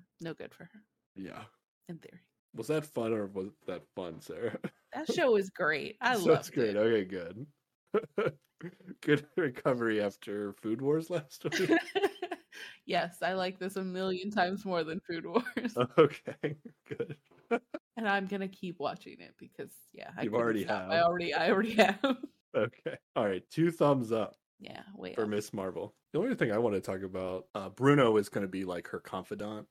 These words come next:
Speaker 1: Mm-hmm.
Speaker 2: And actually he's going to know about the power, so they're gonna, like, work together and kinda, like, train on, like, how to use the power to actually be a superhero, basically, 'cause she doesn't really know how it works.
Speaker 1: Yeah.
Speaker 2: Her immediate, like, thought of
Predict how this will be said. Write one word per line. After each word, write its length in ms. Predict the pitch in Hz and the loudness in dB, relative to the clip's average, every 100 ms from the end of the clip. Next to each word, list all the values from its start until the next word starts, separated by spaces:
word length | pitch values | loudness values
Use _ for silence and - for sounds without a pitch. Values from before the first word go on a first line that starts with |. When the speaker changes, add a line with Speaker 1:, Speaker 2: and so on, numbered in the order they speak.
| _ 214 | _ -4
Speaker 1:
Mm-hmm. 460 | 233 190 190 214 _ _ | -2 -2 -6 -12 _ _
Speaker 2:
And 80 | 98 | -8
actually 420 | 92 - 95 87 - | -6 -8 -10 -10 -14
he's 280 | - 107 92 | -6 -6 -6
going 220 | 95 87 | -8 -8
to 60 | 82 | -10
know 220 | 80 87 | -10 -8
about 280 | 90 98 92 | -6 -6 -6
the 60 | 110 | -6
power, 360 | 117 117 123 | -4 -4 -6
so 160 | 131 - | -8 -6
they're 120 | 92 | -6
gonna, 160 | 95 85 | -6 -6
like, 200 | 82 - | -8 -12
work 320 | 117 90 - | -12 -12 -12
together 600 | - 82 82 82 87 87 | -14 -12 -10 -8 -8 -8
and 120 | 85 | -10
kinda, 200 | - 87 80 | -10 -10 -10
like, 180 | 76 - | -14 -18
train 560 | - 92 90 92 107 - - | -12 -10 -8 -8 -10 -12 -12
on, 140 | 85 | -12
like, 200 | 82 - | -12 -12
how 140 | 90 82 | -12 -10
to 220 | 80 82 - | -12 -14 -10
use 300 | 98 104 107 | -6 -4 -2
the 80 | 110 | -2
power 400 | 123 117 123 135 | 0 0 2 0
to 160 | 131 90 | -4 -8
actually 460 | 92 - 92 90 - _ - | -10 -12 -12 -12 -16 _ -10
be 140 | 101 | -8
a 40 | 92 | -6
superhero, 540 | - 90 98 107 107 | -8 -6 -2 2 2
basically, 500 | 110 107 120 139 127 | 2 0 -2 -2 -4
'cause 440 | 127 87 85 - _ | -4 -10 -14 -20 _
she 140 | - | -8
doesn't 180 | 104 95 | -8 -6
really 160 | 90 85 | -8 -8
know 160 | 87 | -10
how 180 | 82 87 | -8 -10
it 60 | 80 | -8
works. 380 | 92 - - - _ _ - | -6 -6 -8 -14 _ _ -12
Speaker 1:
Yeah. 260 | 165 151 180 _ _ | -10 -10 -14 _ _
Speaker 2:
Her 140 | 147 151 | 4 4
immediate, 560 | 113 110 151 147 107 | 4 2 4 6 4
like, 380 | 107 90 95 - | 0 -4 -4 -6
thought 340 | - 95 98 - | -10 -6 -6 -6
of 140 | 123 | -8